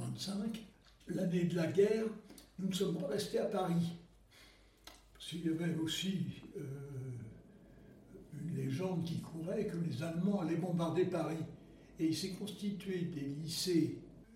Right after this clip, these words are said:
euh, des lycées dans différentes, euh, villes de vacances.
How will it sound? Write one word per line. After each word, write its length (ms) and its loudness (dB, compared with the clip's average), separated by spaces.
euh, 300 -10
des 100 -8
lycées 380 -6
dans 180 -2
différentes, 1040 -6
euh, 760 -4
villes 300 -2
de 80 4
vacances. 760 -4